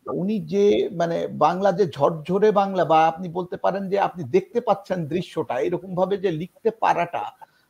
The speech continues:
বাংলাকে যে এইভাবে, উম, ব্যবহার করাটা, এই জায়গায় একটা অনন্যতা ছিল ওনার,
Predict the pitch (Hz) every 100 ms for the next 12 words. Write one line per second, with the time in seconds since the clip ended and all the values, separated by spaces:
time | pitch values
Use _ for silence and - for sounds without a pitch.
0 | - 131 156 165 175 175 214 185 185 180
1 | 160 170 196 196 - 175 151 151 175 202
2 | 208 - 127 117 - - _ _ _ 196
3 | 247 247 226 226 226 202 - 175 170 175
4 | 170 147 117 117 139 113 113 92